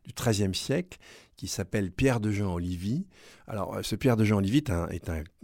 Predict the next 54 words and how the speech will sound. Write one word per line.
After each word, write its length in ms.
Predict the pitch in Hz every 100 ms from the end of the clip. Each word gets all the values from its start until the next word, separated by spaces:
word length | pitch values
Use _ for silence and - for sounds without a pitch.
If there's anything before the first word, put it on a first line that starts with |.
| -
un 80 | 170
franciscain, 480 | - - 117 180
est 140 | 180 -
un 60 |
confesseur. 720 | - 156 127 - 78 - - - - - -
Et 80 | 95
donc, 420 | 123 165 185 -
et 100 | 117
dans 300 | 104 95 139
sa 260 | 127 - 98
clientèle, 720 | - 113 123 110 - 117 95
la 260 | 80 71 71
confesse, 440 | - 113 165 175
si 120 | -
j'ose 220 | 101 92 98
dire, 240 | 143 170
il 140 | 101
a 40 | 117
essentiellement 460 | - - 123 135
des 120 | 123 98
marchands. 460 | 98 - - - - - - - - -
Et 60 | 104
donc, 220 | 160 175
ce 140 | -
pauvre, 560 | 98 - 220 175 113 104
euh, 320 | 101 90 85
Pierre 240 | - 117 101
de 80 |
Jean 120 | 98 92
Olivy, 240 | 104 196
il 60 | 143
s'arrache 420 | 127 139 165 -
les 60 |
cheveux, 360 | 123 - 165 120 - - -
parce 180 | 107 -
qu'il 120 | 139
se 100 | -
rend 140 | 131 127
compte 280 | 135 135
qu'entre 260 | 120 110 -
son 200 | - 98
canon 400 | - 135 131 131
chrétien 440 | - 117 - 110 101
traditionnel, 720 | - 92 92 - 170 156 107
c'est-à-dire 200 | 95 87
la 100 | 92
morale 360 | 117 123 147
qu'il 120 | -
est 60 | 92
censé 320 | 117 113 127
imposer 440 | 98 87 98 95 80
à 60 |
ces 200 | - 92
gens, 260 | 90 143